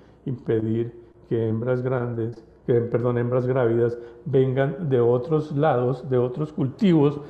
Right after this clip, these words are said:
de vecinos, a colonizar el cultivo de maíz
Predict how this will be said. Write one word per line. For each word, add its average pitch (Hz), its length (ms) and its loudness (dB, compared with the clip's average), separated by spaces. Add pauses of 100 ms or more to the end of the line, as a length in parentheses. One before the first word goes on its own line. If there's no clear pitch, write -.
(240)
de 131 180 2
vecinos, 131 720 0 (1200)
a 143 540 2
colonizar 127 720 2
el 135 140 0
cultivo 117 540 0
de 113 60 2
maíz 113 540 -2